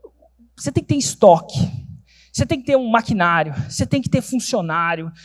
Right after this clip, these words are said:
você tem que ter licenças, você tem que ter uma responsabilidade, um custo fixo rea-, razoável.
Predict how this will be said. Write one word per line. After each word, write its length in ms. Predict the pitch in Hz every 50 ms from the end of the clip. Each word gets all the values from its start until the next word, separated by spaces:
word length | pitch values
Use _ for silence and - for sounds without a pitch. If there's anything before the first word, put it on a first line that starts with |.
| - - -
você 140 | - - 247
tem 140 | 339 320
que 40 | 254
ter 120 | - 277 262
licenças, 880 | 247 240 - - - - 202 180 175 185 175 - - - 170 156 -
você 100 | - 254
tem 120 | 254 339 277
que 60 | -
ter 60 | 311
uma 200 | 311 294 277 240
responsabilidade, 1000 | 208 233 339 339 - - - 339 311 254 - 294 269 254 240 208 240 233 240 214
um 120 | 254 247 226
custo 360 | - - 330 330 - - 254
fixo 440 | - - 247 294 320 - - - 185
rea-, 320 | 147 190 247 277 311 302
razoável. 840 | 254 - 254 320 320 302 349 330 262 233 277 330 339 277 226 151 -